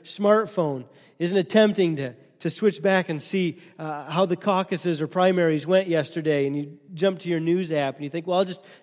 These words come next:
read this a second, then I'll get back to my Bible reading." And before you know it, you're checking out the Tigers spring training camp, and one thing leads to another, and it's, it's time to wake up the kids or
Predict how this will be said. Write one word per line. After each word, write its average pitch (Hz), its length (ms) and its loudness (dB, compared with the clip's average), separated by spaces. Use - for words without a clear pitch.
read 180 180 2
this 165 160 0
a 139 40 -6
second, 170 360 2
then 175 100 0
I'll 170 60 2
get 165 140 -2
back 160 220 2
to 175 60 -6
my 160 120 0
Bible 156 300 0
reading." 143 280 -4
And - 440 -20
before 180 260 0
you 175 100 4
know 214 240 6
it, 208 100 6
you're 156 100 0
checking 160 320 -4
out 147 120 0
the 139 60 -10
Tigers 160 360 0
spring 156 260 -4
training 214 380 4
camp, 196 420 2
and 147 120 -2
one 214 180 2
thing 190 200 4
leads 196 220 2
to 180 100 -2
another, 208 340 4
and 180 100 2
it's, 180 180 -6
it's - 80 -20
time 214 180 2
to 180 80 4
wake 202 220 6
up 202 120 -2
the 160 80 -6
kids 214 420 2
or 127 100 -8